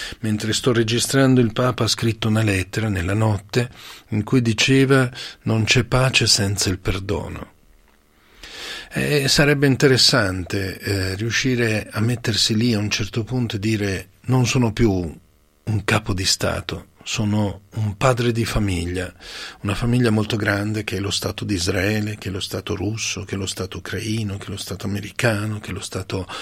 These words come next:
ehm, cinese, quello che volete, che è l'Europa unita". Dobbiamo, dobbiamo ascoltare questo Papa e dire: "Va bene, io ti perdono".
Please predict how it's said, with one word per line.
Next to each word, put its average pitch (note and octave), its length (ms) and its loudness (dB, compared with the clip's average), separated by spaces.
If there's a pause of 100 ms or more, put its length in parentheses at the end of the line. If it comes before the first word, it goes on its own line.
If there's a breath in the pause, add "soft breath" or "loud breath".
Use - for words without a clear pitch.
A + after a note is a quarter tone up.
(220 loud breath)
ehm, F#2 840 -6
cinese, G#2+ 600 2
quello G#2 200 0
che G2+ 120 -4
volete, G2 580 -2 (960 loud breath)
che G#2+ 320 4
è - 20 6
l'Europa G2+ 460 2
unita". A2+ 640 -4 (1300 loud breath)
Dobbiamo, D3+ 720 6 (640 loud breath)
dobbiamo D#3 320 6
ascoltare C#3 480 6
questo A#2 320 2
Papa C#3+ 240 -2
e - 20 -4
dire: A#2 220 2
"Va D3+ 140 8
bene, G#2 360 4 (840 soft breath)
io C3+ 200 6
ti A#2 140 0
perdono". F2 600 -6